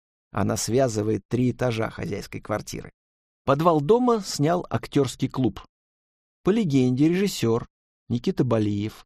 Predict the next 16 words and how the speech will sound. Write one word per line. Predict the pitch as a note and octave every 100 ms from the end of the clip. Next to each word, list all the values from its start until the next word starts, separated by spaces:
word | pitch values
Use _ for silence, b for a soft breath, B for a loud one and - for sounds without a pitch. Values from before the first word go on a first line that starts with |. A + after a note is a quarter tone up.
| _
заглянул | G#2 A2 B2+ D#3+ G#3+
в | -
темное | - F3 C#3+ C3
помещение | B2+ C3+ C3 G3 G#3 B2+
и |
отшатнулся. | D3 - D#3+ - A#2+ G2+ - - - _ _ _
Навстречу | G#2+ G#2+ - F#3 G3 C#3+
вылетела | A#2+ D3 C#3+ C3 B2
летучая | A2+ - A#2+ - A2+
мышь. | G#2+ - - _ _ _ _
Клуб | - G3+
так | G3 E3
и | B2+
назвали: | A#2 G2 G2 - - _ _
"Летучая | - G#2+ - D3 - C3+
мышь". | A2+ - -